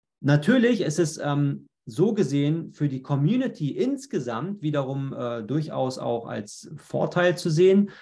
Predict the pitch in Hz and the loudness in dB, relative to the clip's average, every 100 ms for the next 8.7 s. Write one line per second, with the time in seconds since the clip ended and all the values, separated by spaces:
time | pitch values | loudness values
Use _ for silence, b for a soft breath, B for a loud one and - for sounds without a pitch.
0 | B 147 156 151 151 143 135 139 120 110 | B 4 6 4 4 4 2 -2 -2 0
1 | - 233 226 226 226 - _ _ _ _ | 2 4 4 2 0 -10 _ _ _ _
2 | _ _ _ _ 170 151 156 139 170 156 | _ _ _ _ -4 0 0 0 -2 2
3 | 151 151 - 139 127 147 151 151 151 B | 2 0 -4 -8 -4 -2 0 0 -2 B
4 | B - 147 156 143 147 151 151 - 151 | B -2 0 0 -4 -2 -2 -2 -4 -10
5 | 135 123 120 107 - 180 196 170 160 147 | -6 -6 -8 -10 -2 0 0 0 -2 -2
6 | 123 123 135 147 135 123 117 160 160 165 | -2 -2 0 0 0 -2 -6 -6 -4 -4
7 | 139 - 135 123 135 147 131 135 127 139 | -6 -6 -6 -4 -2 -2 -2 -4 -4 -4
8 | 131 123 117 113 123 123 | -4 -6 -8 -8 -6 -6